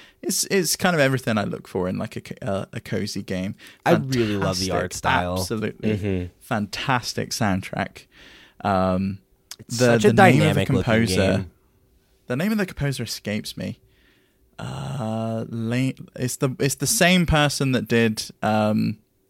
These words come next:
Speaker 1: uh, Celeste's soundtrack, and it's, it's amazing.
Speaker 2: I
Speaker 1: It's
Speaker 2: can
Speaker 1: a-,
Speaker 2: never
Speaker 1: it's
Speaker 2: remember their name, but obviously they're incredible.
Speaker 3: Yeah. I don't remember either. <laughs>
Speaker 2: I'll find it. Le-, uh, Lena
Speaker 1: It's
Speaker 2: Raine.
Speaker 1: Lena.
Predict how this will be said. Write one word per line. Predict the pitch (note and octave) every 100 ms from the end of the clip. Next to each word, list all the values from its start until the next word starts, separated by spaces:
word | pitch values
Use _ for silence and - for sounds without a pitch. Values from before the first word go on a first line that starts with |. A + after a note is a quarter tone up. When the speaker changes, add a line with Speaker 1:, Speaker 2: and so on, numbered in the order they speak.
| - _ _ _ _ _ _ _ _ -
Speaker 1:
uh, | G2+ F#2+ G2
Celeste's | - - G2 - - - - -
soundtrack, | G2+ F#2+ G2 F#2 - _ -
and | A2
it's, | G#2+ - -
it's | A2+ -
amazing. | G#2+ G#2 G#2+ G#2+ A#2 - -
Speaker 2:
I |
Speaker 1:
It's | -
Speaker 2:
can | G#3+
Speaker 1:
a-, | F#3+
Speaker 2:
never | A#2+
Speaker 1:
it's | G#2
Speaker 2:
remember | G#2 G2+ F#2+
their | F#2+ F#2+
name, | F#2+ F#2+ F#2+
but | F#2 F2+ - _ -
obviously | G2 F#2 F2+ F#2
they're | F2+ F2
incredible. | E2+ F2+ D#2 F2+ F#2+ - - _ _ _ _ _ _ _ _ _ _ _ _ _
Speaker 3:
Yeah. | G2 F2 - G#2 _ _ _ - - _ _ _ - G#2
I | G2+
don't | G#2
remember | G2+ G2 F2+
either. | E2 D#2 D2 -
<laughs> | - - D#3+ - D#3+ - C3+ - _ _ _ -
Speaker 2:
I'll |
find | - B1 -
it. | -
Le-, | A#2+ E3+ D3+
uh, | D3 D3
Lena | E3+ G3+
Speaker 1:
It's | E3
Speaker 2:
Raine. | C3+ B2
Speaker 1:
Lena. | C3 A#2+ G2